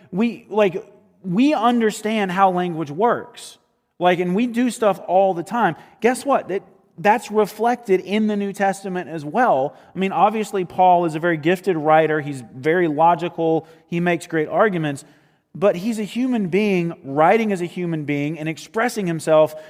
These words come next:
you know, in, in human language, human terminology, so that we can access it. And so it's not this big deal,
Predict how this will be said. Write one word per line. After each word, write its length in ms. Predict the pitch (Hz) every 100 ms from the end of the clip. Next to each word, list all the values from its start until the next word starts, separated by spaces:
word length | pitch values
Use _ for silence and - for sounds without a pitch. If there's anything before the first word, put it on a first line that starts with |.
| -
you 140 | 170 180
know, 200 | 170 175
in, 180 | 165
in 160 | 160 160
human 500 | 156 180 208 247 233
language, 400 | 180 156 147 151
human 240 | 185 220
terminology, 640 | 220 196 175 143 131 123 151 - _
so 420 | - - - 233 254
that 220 | 226 160
we 200 | 175 262
can 200 | 233 202
access 640 | 208 269 - 123 101 -
it. 140 | 87 -
And 200 | 160 180
so 260 | 208 190
it's 240 | 180 180 170
not 680 | 180 208 269 196 147 143 - _ -
this 240 | 190 156
big 360 | 139 190 202 143
deal, 500 | 190 240 160 156